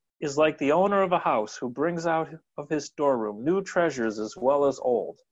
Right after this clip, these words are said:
And, um, I don't know that I fully understand this, but it seems to be talking about the scriptures, that they're teachers of the law, of the Torah.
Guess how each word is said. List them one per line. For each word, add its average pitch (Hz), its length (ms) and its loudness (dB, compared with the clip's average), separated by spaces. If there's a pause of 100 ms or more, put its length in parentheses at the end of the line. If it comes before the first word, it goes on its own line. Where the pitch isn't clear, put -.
(1000)
And, 131 460 0 (560)
um, 127 440 -2 (880)
I 175 80 -4
don't 185 160 2
know 180 100 4
that 170 140 2
I 147 180 2 (320)
fully 196 220 2
understand 185 500 2
this, 170 140 -2
but 160 120 -2
it 160 120 -2
seems 226 280 -4
to 240 120 -2
be 208 160 0
talking 190 420 -4
about 180 380 0 (240)
the 156 160 -2
scriptures, 113 580 -4
that 123 180 2
they're 151 140 2
teachers 214 640 0
of 175 240 4
the 170 180 2
law, 151 520 4
of 123 100 -4
the 143 80 2
Torah. 139 560 2